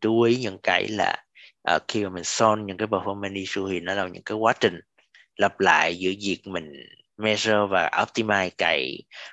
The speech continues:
performance của mình. Và cái, những cái solution thì nó sẽ có thể là tùy chừng, tùy vào cái, những cái, tùy trường hợp, từng context, ờ, những cái, ờ, những, ờ, rotate, những cái library mình sử dụng thì nó có những cái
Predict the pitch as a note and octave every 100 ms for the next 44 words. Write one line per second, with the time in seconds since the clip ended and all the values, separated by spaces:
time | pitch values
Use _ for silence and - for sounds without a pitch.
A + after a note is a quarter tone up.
0 | - F2+ G2 F#2 F2+ - G2 F2 _ _
1 | _ _ _ _ - _ - F2+ G2 F#2
2 | B2+ A2+ C3 - A2 A2 - G#2+ F#2+ F#2
3 | G#2+ - D2+ D#2+ - G#2+ - - - -
4 | A2+ G2 E2+ E2+ _ A#2 F#2 F2 F2+ F#2+
5 | - G2+ F#2 F#2+ E2+ - F2+ D#2+ F2 A2
6 | G#1 - G1+ G1+ A1+ A#2 _ _ - F#2
7 | - _ - _ _ _ _ - G#2+ G2+
8 | F#2 F2 _ F#2+ F2+ - - - G#2+ -
9 | G#2 F#2 D#2+ D2+ - F2 C#2 C#2 - -
10 | - - F#2 E2+ D#2+ F2+ - G2 F2 F2
11 | F#2 E2+ G2 A2+ G2+ D#2+ F#2+ A2 G#2 G#2+
12 | A2 A2 G2+ F2 G2 G2+ E2 F2+ F2 E2
13 | F#2 G2 F#2 F#2+ F#2+ - E2 D2+